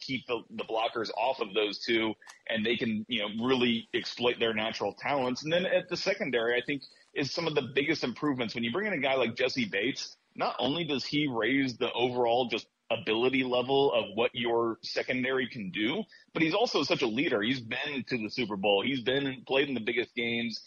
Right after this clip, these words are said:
And at that position at safety, he brings a really, you know, important leadership quality and communication quality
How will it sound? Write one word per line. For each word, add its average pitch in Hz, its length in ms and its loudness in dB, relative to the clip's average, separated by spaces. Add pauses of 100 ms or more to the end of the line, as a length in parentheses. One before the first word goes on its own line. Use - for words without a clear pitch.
(320)
And 131 280 0 (160)
at 127 120 -4
that 151 200 -2
position 143 440 0
at 113 100 -4
safety, 127 720 2 (220)
he 156 160 -2
brings 139 440 2
a 117 120 2
really, 143 420 2
you 127 280 4
know, 107 200 0
important 131 680 -2
leadership 123 580 -2
quality 127 420 2
and 113 140 -4
communication 120 880 -2
quality 101 560 0